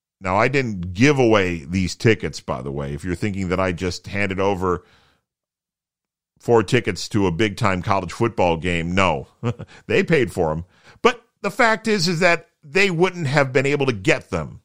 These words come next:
maybe as easily. They might have been able to do it, but they might have had to pay more money. But the fact that I was willing to help them out, and I don't say that to, to pat myself on the back,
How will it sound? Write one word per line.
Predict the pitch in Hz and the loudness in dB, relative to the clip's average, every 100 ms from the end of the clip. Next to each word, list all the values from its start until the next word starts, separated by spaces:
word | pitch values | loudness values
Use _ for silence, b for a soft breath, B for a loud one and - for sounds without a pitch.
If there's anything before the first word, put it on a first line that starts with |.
| _ _ _ _ _ _ _ _ - | _ _ _ _ _ _ _ _ -6
maybe | 127 160 151 | 0 2 4
as | 123 - | 2 0
easily. | 139 139 104 98 | 0 0 2 2
They | 95 175 | 2 2
might | 120 131 151 | 4 4 4
have | |
been | 143 123 | 2 2
able | 120 123 | 2 2
to | |
do | 123 98 98 | 2 4 4
it, | 107 - | 4 2
but | 107 101 _ _ - | -2 -2 _ _ -8
they | 107 | -4
might | 101 104 | 0 0
have | 101 | 2
had | 101 90 | 0 0
to | |
pay | 80 98 | 0 0
more | 92 87 | 2 0
money. | 90 123 151 143 117 _ _ _ _ _ _ _ _ _ | 2 2 2 -2 -6 _ _ _ _ _ _ _ _ _
But | - 120 123 - | -2 2 2 0
the | 120 | -6
fact | - 143 151 - | 2 2 2 0
that | 120 | 2
I | 123 | 2
was | 120 | 2
willing | 104 113 110 | 0 -2 0
to | 95 | 0
help | 98 90 | 0 -2
them | 98 90 | -2 -2
out, | 80 - | -4 -4
and | 123 | -2
I | 143 | 0
don't | 185 170 | -2 -4
say | - 156 | -2 0
that | 151 143 - | 2 0 2
to, | 107 95 87 - | 2 2 -2 -6
to | 110 | -6
pat | 87 123 165 | -2 -2 -2
myself | 131 127 - 120 120 | -4 -2 0 -2 -2
on | |
the | 107 | -4
back, | 90 104 107 - | 0 0 0 -4